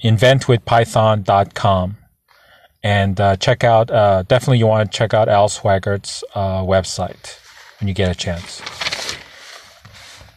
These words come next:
Next, uh, next up, we have the, uh, it's the Pythonista mothership. And all Pythonistas should know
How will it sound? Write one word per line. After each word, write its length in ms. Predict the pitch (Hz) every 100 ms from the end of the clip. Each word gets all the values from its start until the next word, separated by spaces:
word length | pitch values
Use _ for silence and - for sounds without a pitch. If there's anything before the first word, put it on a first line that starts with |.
| _ _ _ - - - - - -
Next, 380 | 135 139 - 165
uh, 160 | -
next 300 | 147 156 -
up, 140 | 170 143
we 160 | 147
have 380 | 143 143 151 135
the, 420 | 127 123 110 113 - - - - _ -
uh, 720 | 113 110 110 107 104 95 - -
it's 200 | 139 -
the 180 | -
Pythonista 1080 | - - 147 147 135 127 156 - 160 156 147
mothership. 920 | 113 135 175 156 - 180 175 - - - _ _ - - _ _ _ _ _ _ _ -
And 120 | 117
all 180 | 135 139
Pythonistas 800 | - 135 135 123 127 - 127
should 240 | - 120 107
know 500 | 127 127 123 131